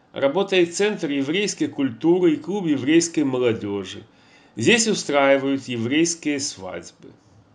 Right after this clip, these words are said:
В конце улицы Широкой, на месте старого кладбища,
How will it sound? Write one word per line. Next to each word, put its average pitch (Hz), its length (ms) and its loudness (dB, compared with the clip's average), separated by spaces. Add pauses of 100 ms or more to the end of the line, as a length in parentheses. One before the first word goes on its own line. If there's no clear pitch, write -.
(2000)
В - 80 -20
конце 170 380 4
улицы 208 420 -2
Широкой, 151 560 0
на 156 120 -2
месте 220 340 -4
старого 113 460 -2
кладбища, 160 840 0